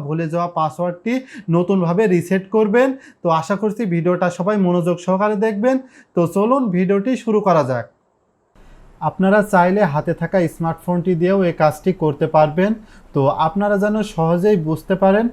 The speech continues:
এজন্য আমি কম্পিউটার স্ক্রিনে করে দেখাচ্ছি। তো সর্বপ্রথম আপনাদের যে কাজটি করতে হবে, একটি নেট ব্রাউজার ওপেন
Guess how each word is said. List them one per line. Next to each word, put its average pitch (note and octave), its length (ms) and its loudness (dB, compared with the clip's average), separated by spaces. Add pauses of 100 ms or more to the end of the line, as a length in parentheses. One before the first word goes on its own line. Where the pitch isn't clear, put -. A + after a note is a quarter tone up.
(360)
এজন্য E3 280 0 (100)
আমি F#3+ 100 0 (140)
কম্পিউটার E3 420 -2 (140)
স্ক্রিনে F#3 340 -2
করে E3 140 0 (100)
দেখাচ্ছি। F3+ 400 -2 (440)
তো D3 60 0 (180)
সর্বপ্রথম G3+ 580 0 (100)
আপনাদের G#3+ 300 0 (100)
যে F3+ 80 2 (100)
কাজটি F3 260 -2 (120)
করতে E3+ 300 0
হবে, F3 180 2 (460)
একটি A3 160 -4 (120)
নেট F3+ 220 2
ব্রাউজার G3+ 420 4
ওপেন E3+ 160 0